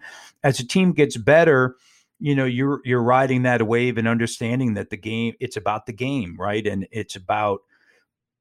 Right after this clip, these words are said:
what's happening between the lines, and,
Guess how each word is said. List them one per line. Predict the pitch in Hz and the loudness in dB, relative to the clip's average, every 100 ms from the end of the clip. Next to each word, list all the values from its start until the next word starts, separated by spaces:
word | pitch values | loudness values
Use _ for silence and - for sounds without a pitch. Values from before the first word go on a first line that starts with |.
| _ 113 | _ -4
what's | 113 - | -4 -2
happening | 117 120 123 117 | -2 0 0 0
between | 104 - 127 113 | -2 -4 -2 0
the | 107 | 0
lines, | 107 113 110 101 95 - | 0 -2 -2 -4 -6 -6
and, | 92 85 | -6 -6